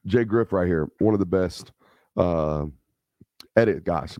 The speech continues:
He's our graphics team. When I mention the graphics team, this is him right here. Uh, I love how he sneaks a question in that he texted me the other day when we were working on a graphic.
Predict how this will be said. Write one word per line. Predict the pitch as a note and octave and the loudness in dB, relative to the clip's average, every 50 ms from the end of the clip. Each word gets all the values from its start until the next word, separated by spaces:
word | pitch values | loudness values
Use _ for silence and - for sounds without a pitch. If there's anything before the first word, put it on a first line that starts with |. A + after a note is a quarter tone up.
| - | -4
He's | - A2 A#2 A2+ | -2 0 0 0
our | A#2 G2 | 0 0
graphics | D#2+ G2 G#2+ G#2 G2+ - E2 - - | 0 0 0 0 -2 -4 -10 -16 -8
team. | - G#2 E2+ D#2 | -4 -4 -2 -2
When | E2 F2+ | -2 -2
I | G#2 A2+ | -2 0
mention | A2+ A2+ G2 - G2+ | 0 -2 -2 -2 -4
the | G2 | -2
graphics | F2+ G2+ G2+ F#2 D#2+ - | 0 0 -2 -2 -4 -6
team, | - F2+ E2+ F2 | -4 -2 -2 -2
this | F2+ - | -2 -2
is | - | -2
him | G2 E2+ D#2+ | -2 -2 -2
right | D#2+ D#2+ | -2 -2
here. | D#2+ D2+ C#2+ - - - - _ _ _ - - | -2 -4 -6 -8 -16 -20 -20 _ _ _ -6 -2
Uh, | - F2+ F2 E2 D2+ C#2+ C#2+ D2 - _ _ - - - _ _ _ _ _ _ _ _ _ _ _ | 0 0 0 0 0 -2 -2 -4 -8 _ _ -16 -16 -16 _ _ _ _ _ _ _ _ _ _ _
I | A2+ | 2
love | A2+ A2 A#2 B2+ C#3 B2+ | 4 4 4 4 4 2
how | A#2+ C3 B2 A2+ G#2+ F#2+ - - | 2 2 2 4 2 2 0 -2
he | D#2+ A2+ A2+ G#2+ | -2 0 0 0
sneaks | F#2 - - G#2+ A2 A2 G2+ - - - - - - _ _ _ _ _ _ _ _ _ _ _ _ _ _ - | 0 -2 -2 0 0 0 0 -4 -8 -12 -14 -14 -18 _ _ _ _ _ _ _ _ _ _ _ _ _ _ 0
a | G#2 F#2+ | 0 0
question | - - - A#2 A#2 A2+ - A#2 G#2+ E2 | 0 2 2 2 2 2 0 -2 -2 0
in | D2 G2+ G#2 G2+ F#2+ F2+ E2+ - - _ | 0 2 2 2 2 0 -2 -4 -6 _
that | F#2 F2+ F#2 E2+ | -2 0 0 0
he | D#2+ G#2 G#2 F2 | 2 0 0 0
texted | - - A#2 G#2+ - - - - | 0 -2 -2 -2 -4 -6 -6 -4
me | F2+ E2 C#2+ C#2 - _ _ _ _ _ _ _ _ _ _ | -2 0 0 -2 -4 _ _ _ _ _ _ _ _ _ _
the | F2 G2 G2+ | 2 2 2
other | F#2 F2 | 2 2
day | F#2 F2 G2 F#2 F2+ | 0 2 2 2 2
when | F2 F2 F2+ | 2 2 2
we | F2+ F#2+ F2+ | 2 2 2
were | E2 | 2
working | D#2+ F2+ F2+ E2+ E2+ F2+ | 2 2 0 0 0 -2
on | E2 D#2+ D#2+ | -2 -2 -2
a | D2+ | -2
graphic. | D2 D#2+ D#2+ D2 D2 - - | -2 -4 -4 -4 -8 -12 -16